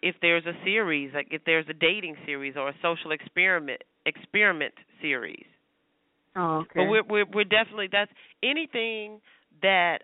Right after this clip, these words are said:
Speaker 1: affects people of color, we are interested in.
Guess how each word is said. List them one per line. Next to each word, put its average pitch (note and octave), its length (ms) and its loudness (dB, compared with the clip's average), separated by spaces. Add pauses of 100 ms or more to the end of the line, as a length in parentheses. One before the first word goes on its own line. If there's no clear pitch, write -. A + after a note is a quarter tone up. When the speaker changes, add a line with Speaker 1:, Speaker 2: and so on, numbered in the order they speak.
Speaker 1:
affects E3+ 600 -2 (880)
people E3+ 280 -2
of D#3 100 -4
color, E3+ 480 0 (800)
we F3+ 240 0
are D#3+ 100 2
interested D3+ 520 -6
in. A#2 140 -12